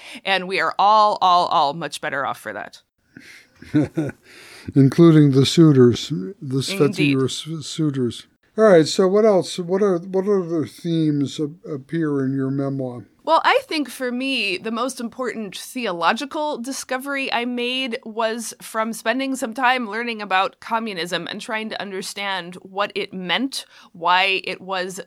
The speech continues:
Speaker 1: desirable, why it was enforced. <laughs> Again, uh, not waiting for the, the, um, the blessed proletariat community to emerge, but seizing that kingdom by force. And, of course, reading about its impact on the church,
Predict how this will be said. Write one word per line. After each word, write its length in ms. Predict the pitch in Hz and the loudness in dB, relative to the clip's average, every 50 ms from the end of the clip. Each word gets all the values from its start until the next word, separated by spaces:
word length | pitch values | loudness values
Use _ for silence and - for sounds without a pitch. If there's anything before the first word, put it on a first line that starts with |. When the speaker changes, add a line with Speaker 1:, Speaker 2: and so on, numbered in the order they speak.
| _ - | _ -14
Speaker 1:
desirable, 840 | 185 185 190 185 180 190 147 147 185 208 240 240 233 262 277 277 254 | -12 -12 -10 -8 -6 -4 -4 -4 -4 -4 -8 -6 -4 -4 -4 -4 -4
why 180 | 208 170 170 180 | -2 -2 -2 -2
it 180 | 185 185 - | -4 -6 -6
was 320 | - 175 165 160 170 170 - - | -6 -6 -6 -4 -6 -6 -8 -8
enforced. 640 | 180 160 143 - - - - 294 349 - - - | -10 -10 -10 -12 -4 -2 0 0 0 -2 -4 -6
<laughs> 40 | - | -6
Again, 440 | - - - - - 208 226 277 269 - | -6 -8 -4 -4 -2 -2 -2 -2 -4 -2
uh, 180 | - 180 156 - - | -2 -2 -2 -2 -2
not 260 | 202 190 196 - - | 0 0 0 0 0
waiting 480 | 208 208 196 202 196 214 247 226 - 180 - | -4 -6 -4 -4 -4 -6 -6 -10 -12 -16 -18
for 320 | - - 190 196 190 185 | -18 -10 -8 -8 -6 -4
the, 260 | 185 180 170 165 180 180 - - - - | -4 -4 -4 -4 -6 -8 -14 -20 -20 -10
the, 340 | - 185 180 160 120 - - | -6 -2 0 0 0 0 0
um, 340 | 160 156 147 143 175 180 - - - - - 262 - | -2 -2 -4 -6 -12 -16 -18 -20 -20 -20 -20 -14 -10
the 120 | 202 202 | -8 -8
blessed 460 | 190 180 202 220 240 277 - 247 202 202 | -8 -4 -2 -2 -2 0 -2 -4 -6 -4
proletariat 760 | - 254 226 220 214 214 - 233 220 208 214 202 - - | -4 -4 -2 -2 -4 -8 -8 -8 -8 -6 -4 -6 -6 -8
community 460 | - - 226 220 214 202 196 190 190 190 | -10 -10 -10 -8 -8 -8 -10 -10 -12 -12
to 160 | 185 220 196 | -10 -10 -10
emerge, 500 | 190 190 170 160 165 190 233 220 214 - | -10 -8 -6 -4 -4 -2 -4 -6 -8 -6
but 200 | - 175 - - | -6 -6 -6 -6
seizing 520 | - - 220 226 233 220 208 196 208 220 - | -8 -6 -4 -4 -2 0 -2 -2 -2 -4 -4
that 240 | 175 190 214 233 - | 0 2 2 2 0
kingdom 360 | - 208 175 170 151 156 160 | -4 -10 -10 -10 -10 -10 -8
by 200 | 160 170 151 160 | -6 -4 -4 -4
force. 500 | 175 - 175 165 151 180 220 - - - - - - - - 262 - _ | -6 -8 -10 -6 -6 -6 -6 -8 -10 -12 -16 -18 -20 -20 -20 -20 -8 _
And, 360 | 233 226 226 220 220 233 220 | 0 2 2 2 0 -2 -4
of 140 | 180 - - | -6 -8 -6
course, 280 | - 240 233 233 - 214 | -6 -6 -6 -6 -6 -10
reading 260 | 226 226 220 220 208 | -8 -8 -8 -8 -8
about 400 | 190 185 190 185 190 185 - - | -4 0 2 2 2 2 0 -4
its 200 | 190 180 185 - | -8 -8 -8 -8
impact 520 | - 202 220 214 - 180 180 190 180 - - | -6 -6 -6 -6 -4 -4 -4 -4 -6 -8 -8
on 160 | 185 180 175 | -8 -6 -6
the 80 | 165 | -8
church, 580 | 175 - - 254 240 262 254 - - - - - | -10 -8 -6 -4 -4 -4 -4 -6 -10 -12 -12 -12